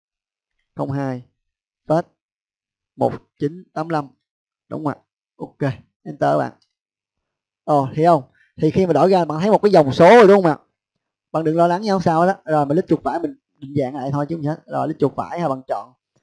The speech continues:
format cell ha. Đó, format cell. Rồi. Ờ, format cell, bài bạn, bài đây, đây, do cái ngày bạn nằm ở chỗ Chevron là do đó hiện thị toàn là số không à. Rồi bạn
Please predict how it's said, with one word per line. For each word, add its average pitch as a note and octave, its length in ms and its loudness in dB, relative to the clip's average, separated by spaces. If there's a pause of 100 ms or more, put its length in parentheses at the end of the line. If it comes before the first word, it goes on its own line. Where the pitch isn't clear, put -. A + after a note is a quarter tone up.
(140)
format E3 280 -4 (120)
cell D#3 300 4
ha. D#3+ 100 -2 (840)
Đó, D3 240 -4
format D#3 300 -8
cell. C#3+ 200 -4 (1400)
Rồi. B2 300 -4 (760)
Ờ, D3 120 -8
format D#3 200 -8
cell, C#3+ 320 -2
bài C3+ 180 0
bạn, C#3 200 -4 (160)
bài C#3 180 -6
đây, D#3+ 260 -2
đây, D#3 120 -2 (100)
do E3 240 2
cái G3 140 -2
ngày D3+ 240 -4
bạn C3 280 -6
nằm C#3+ 180 -8
ở D3 60 -4
chỗ D3 200 -2
Chevron D3 460 2
là C3+ 60 -8
do C#3 140 0
đó D#3+ 120 -4
hiện C3+ 300 -6
thị B2 180 -10
toàn B2+ 140 -10
là A#2+ 60 -18
số D3+ 340 0
không D#3 120 -8
à. B2+ 80 -20 (460)
Rồi C3+ 120 0
bạn B2+ 240 -8